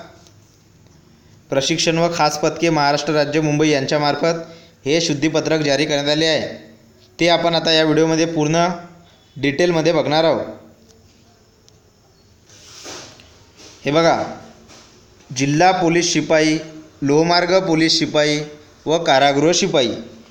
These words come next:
या पदांच्या आवेदन अर्जासाठी उमेदवाराची एकच लेखी परीक्षा महापरीक्षा पोर्टलद्वारे ऑनलाइन पद्धतीने प्रथम घेण्यात येणार आहे. म्हणजे जिल्हा पोलीस शिपाई, लोहमार्ग पोलीस शिपाई व कारागृह पोलीस शिपाई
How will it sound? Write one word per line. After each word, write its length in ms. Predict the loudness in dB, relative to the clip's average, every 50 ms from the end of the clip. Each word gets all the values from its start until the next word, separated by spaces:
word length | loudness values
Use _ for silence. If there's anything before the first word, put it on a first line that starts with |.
| -20 -20 -20 -20 _ -12 -6
या 180 | 0 2 2 2
पदांच्या 760 | 2 2 4 4 4 2 2 2 2 2 0 0 -2 -6 -10 -14 -20 -20 -20 _ _ _ _ _
आवेदन 440 | 0 2 2 2 2 4 2 2 2 0 -4 -8 -4 -2
अर्जासाठी 760 | -2 0 2 0 0 0 0 -2 0 0 0 0 -2 -4 -10 -20 -20 -20 -20 _ _ _ _ -6
उमेदवाराची 720 | -4 0 0 0 2 2 2 2 2 2 0 -2 -2 -4 -4 -6 -2
एकच 480 | -2 -2 -2 0 0 0 2 2 0 0
लेखी 300 | 0 0 0 0 -2 0
परीक्षा 520 | 0 0 0 0 -2 -2 0 0 2 2
महापरीक्षा 680 | 2 0 0 -2 -2 -2 -2 -2 -2 -2 0 0 0 0
पोर्टलद्वारे 760 | 0 0 -2 -2 0 0 0 0 2 2 2 2 2 0 -2 -4 -6 -4
ऑनलाइन 560 | -2 -2 0 0 2 2 2 2 0 -2 -2
पद्धतीने 560 | -2 -2 0 0 0 2 2 2 2 2 -2 -4 -6 -10 -16 -18 -20 -20 -12 -4
प्रथम 380 | -2 -2 0 2 2 0 2 2
घेण्यात 260 | 0 0 2 0 0 0
येणार 240 | 0 2 2 2
आहे. 140 | 2 2 0 -2 -6 -12 -14 -18 -20 -20 -20 -20 -20 -20 -14 -8
म्हणजे 280 | -6 -4 0 0 0 0
जिल्हा 320 | 0 0 2 2 2 2
पोलीस 280 | 2 2 2 2 2 0
शिपाई, 360 | 0 0 2 2 2 2 2
लोहमार्ग 420 | 2 2 2 2 2 2 2 0
पोलीस 300 | 0 0 0 -2 0 -2
शिपाई 320 | -2 -2 0 0 0 2 2
व 140 | 2 0
कारागृह 480 | 2 2 2 2 2 2 2 2 2 2
पोलीस 340 | 0 0 -2 -2 -2 -2 -4
शिपाई 320 | -2 -2 0 0 0 -2